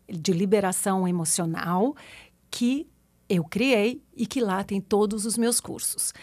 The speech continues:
Mas, se você quiser baixar o e-book de relacionamento, Aprenda I F T, emagrecimento, idiomas, êxtase total, pro-, eh, o prosperidade financeira e o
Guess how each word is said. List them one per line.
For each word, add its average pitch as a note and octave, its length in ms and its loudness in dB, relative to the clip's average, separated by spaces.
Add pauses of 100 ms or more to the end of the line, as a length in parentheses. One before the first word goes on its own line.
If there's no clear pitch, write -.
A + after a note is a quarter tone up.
(200)
Mas, A#3+ 520 0 (220)
se - 100 -2
você A#3+ 240 0
quiser C4 240 0
baixar G3 480 0 (320)
o A3+ 140 8
e-book A3+ 640 4
de G#3 140 0
relacionamento, G#3 1080 0
Aprenda G3+ 420 0
I G#3 140 2
F G3+ 160 -2
T, - 160 -2
emagrecimento, G3+ 760 -2
idiomas, G3+ 640 0
êxtase G#3 460 0
total, G3+ 520 0 (760)
pro-, A#3+ 320 6
eh, G3+ 280 2
o F3+ 160 2
prosperidade A3 760 4
financeira G#3 640 0 (500)
e G4+ 260 0 (280)
o C#4 220 -2